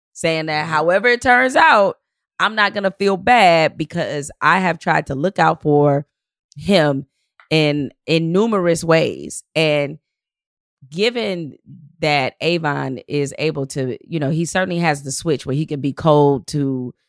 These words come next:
Speaker 1: anybody else in his world, can punish them. But he has such a serious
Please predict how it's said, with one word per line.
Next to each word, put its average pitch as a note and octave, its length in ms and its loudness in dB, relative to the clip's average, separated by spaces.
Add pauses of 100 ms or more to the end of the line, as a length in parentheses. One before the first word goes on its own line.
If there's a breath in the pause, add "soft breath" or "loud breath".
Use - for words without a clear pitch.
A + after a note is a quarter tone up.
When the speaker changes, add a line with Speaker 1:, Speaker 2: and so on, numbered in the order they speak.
(360)
Speaker 1:
anybody E3+ 500 2
else D3 200 2
in C#3+ 100 -2
his D3 160 -2
world, C3+ 500 -2 (140)
can D3 120 -8
punish D3+ 400 -2
them. C#3+ 280 -4 (340)
But C#3+ 120 -2
he G#3+ 220 -4
has D3+ 340 0
such F3 300 -4
a C#3+ 180 -4
serious D#3+ 840 0